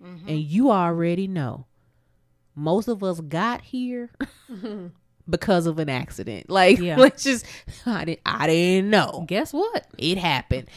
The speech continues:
Speaker 2: You know what I mean? So it's
Speaker 3: Mm-hmm.
Speaker 2: not like he was saying, "Hey, we need to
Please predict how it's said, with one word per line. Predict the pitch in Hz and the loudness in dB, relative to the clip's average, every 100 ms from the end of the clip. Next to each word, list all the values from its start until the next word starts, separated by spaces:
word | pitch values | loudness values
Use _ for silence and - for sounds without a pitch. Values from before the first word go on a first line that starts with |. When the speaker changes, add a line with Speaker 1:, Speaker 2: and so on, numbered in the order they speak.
| - | -10
Speaker 2:
You | 226 233 | -4 0
know | 233 | 4
what | 233 | 4
I | 226 | 2
mean? | 233 226 | 0 -2
So | 220 208 | 2 4
it's | 196 202 | 6 4
Speaker 3:
Mm-hmm. | 214 | 2
Speaker 2:
not | 214 208 135 | -2 -2 0
like | 180 180 170 165 151 - _ _ _ _ - | 2 4 4 4 2 -6 _ _ _ _ -12
he | - 220 202 | -2 0 0
was | 180 180 170 156 151 151 | 2 4 4 4 2 0
saying, | - - - 165 165 | -4 -8 -2 0 2
"Hey, | 175 | 4
we | 165 165 | 4 2
need | 165 | 0
to | 160 160 | 0 -2